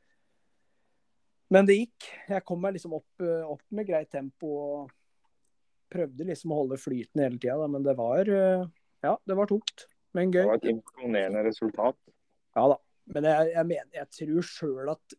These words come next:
Speaker 1: under trettifem bør være mulig på den løypa der, men da bør jeg kanskje ikke løpe på morgenen.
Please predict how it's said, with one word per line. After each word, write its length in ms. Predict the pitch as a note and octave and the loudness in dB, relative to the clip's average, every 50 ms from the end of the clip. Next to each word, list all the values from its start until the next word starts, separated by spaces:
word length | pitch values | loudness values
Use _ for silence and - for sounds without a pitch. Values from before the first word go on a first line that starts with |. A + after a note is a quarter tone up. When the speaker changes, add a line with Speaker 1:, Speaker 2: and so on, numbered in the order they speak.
| _ - | _ -10
Speaker 1:
under 420 | - D#3+ D3 D3+ D3 D3+ D#3+ E3 | -6 -6 -6 -4 -4 -2 -2 -2
trettifem 500 | D#3+ - E3+ E3 - F3 D#3+ E3 E3+ F#3 E3+ D3+ | 0 -2 -2 -2 -2 -2 0 0 0 0 0 0
bør 340 | D3 C3 C3 C#3+ E3 E3+ | 2 2 2 2 2 0
være 220 | E3 C#3+ B2+ C#3 D3 | 0 0 0 0 -2
mulig 300 | C#3+ B2+ A#2 B2 C3+ - | -2 -2 -2 -4 -4 -2
på 100 | C#3+ C3+ | -2 -2
den 200 | C3 C3 B2+ C3 | -2 -2 -4 -4
løypa 260 | C3 A#2 G#2 - A2+ | -6 -6 -6 -6 -6
der, 160 | B2 C3+ C#3+ D3 | -4 -4 -2 -2
men 300 | C#3+ C#3 C3+ C3+ C3+ B2+ B2+ _ _ _ _ _ _ _ - _ _ _ _ _ _ _ _ _ _ _ - | -4 -6 -6 -6 -8 -8 -10 _ _ _ _ _ _ _ -20 _ _ _ _ _ _ _ _ _ _ _ -2
da 60 | E3+ D#3+ | 0 2
bør 200 | D3+ D3+ D3 D3 | 4 6 6 6
jeg 60 | - | 4
kanskje 320 | - D#3 B2 A2+ - - A#2+ | 2 -4 -4 -6 -8 -8 -6
ikke 140 | - C#3+ C#3 | -4 -2 -2
løpe 200 | C3 A2 - A#2+ | -2 -2 -6 -8
på 80 | A#2 | -6
morgenen. 340 | C3 C3+ B2 A2+ A2+ C3+ | -4 -4 -4 -4 -6 -10